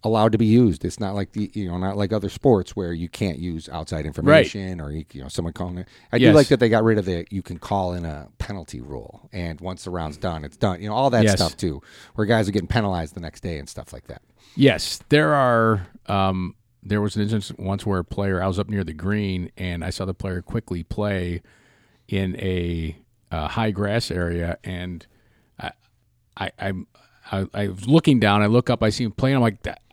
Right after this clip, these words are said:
Speaker 2: that's not where his ball is."
Speaker 1: Oh.
Speaker 2: And I actually, the caddy for the other player came up and go, "Uh, th-, that's not his ball." And he goes, "Oh, what, what do you mean?" I go, "It, I'm telling you, his ball's up, like, forty yards."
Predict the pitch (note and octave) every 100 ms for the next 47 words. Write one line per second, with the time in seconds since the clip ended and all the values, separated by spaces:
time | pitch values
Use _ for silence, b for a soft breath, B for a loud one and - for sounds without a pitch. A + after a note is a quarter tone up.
0 | _ _ - A#2+ B2+ D#3+ D#3+ A#2 A2 D#3
1 | G#3+ - - - _ B B B B B
2 | C#2+ C3+ C3+ C3+ C3 C3 A2 - _ -
3 | A#2 B2+ C3+ C#3+ - A#2+ A2+ - C#3 C#3+
4 | C3 B2 E3+ - C3+ A#2+ C#3 C3 A2+ A2
5 | - B2+ - - - - A2 - - B2
6 | - F#3 E3+ G#2+ F#3 G#3+ F2+ - b b
7 | b b - A#2 A2+ G2+ - - _ G2
8 | G#2+ A2+ A2 G2 F#2+ A2 A2 A2 A2+ A#2
9 | G#2+ F2 F#2+ F#2 - - G#2 - A#2 -
10 | F3+ G3+ G#2 D2+ E2+ B2 A#2 D#3 F#3+ C#3
11 | F3 D3+ G#2+ - F#3 F3 D3 E3+ G3+ E2
12 | -